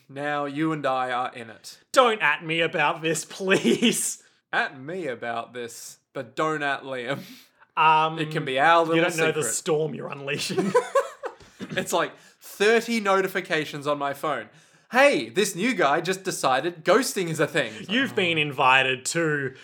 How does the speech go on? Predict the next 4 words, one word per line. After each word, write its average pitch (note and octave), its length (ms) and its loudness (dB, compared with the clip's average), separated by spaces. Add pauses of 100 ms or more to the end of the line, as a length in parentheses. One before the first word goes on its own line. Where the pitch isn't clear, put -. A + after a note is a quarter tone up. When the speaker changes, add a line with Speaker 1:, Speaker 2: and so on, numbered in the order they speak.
(120)
Speaker 2:
Sexy B3+ 580 4
Pottery A3+ 540 6
Reddit. C3 680 -4 (240)
Speaker 1:
Hmm. A#2+ 500 -8